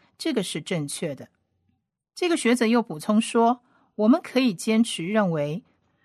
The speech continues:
随着言辞越来越激烈和权威，现实应该有所不同，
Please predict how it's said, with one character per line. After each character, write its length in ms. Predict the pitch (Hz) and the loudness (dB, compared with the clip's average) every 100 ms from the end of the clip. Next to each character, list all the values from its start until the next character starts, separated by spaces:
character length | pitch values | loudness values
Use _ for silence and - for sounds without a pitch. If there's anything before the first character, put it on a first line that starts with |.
| _ _ _ | _ _ _
随 260 | - 247 262 | 0 2 2
着 120 | 294 | 2
言 280 | 240 190 254 | 4 6 4
辞 380 | - - 180 | 2 -2 -2
越 240 | 180 285 226 | 0 2 2
来 160 | 160 | 2
越 220 | 156 202 175 | 0 0 -2
激 260 | - 202 | -2 -2
烈 220 | 214 190 | 2 0
和 260 | 147 - 151 | -2 -4 -6
权 340 | - - 165 190 | -4 -4 -2 2
威， 300 | 220 226 - _ _ | 2 2 -2 _ _
现 340 | - 320 294 | -8 2 4
实 320 | - - 165 - | 4 0 -6 0
应 260 | 208 214 | 4 6
该 220 | 208 202 190 | 4 2 0
有 200 | 151 175 | -2 -4
所 220 | - 139 | -6 -8
不 140 | - | -8
同， 400 | - 135 127 156 | -8 -6 -6 -6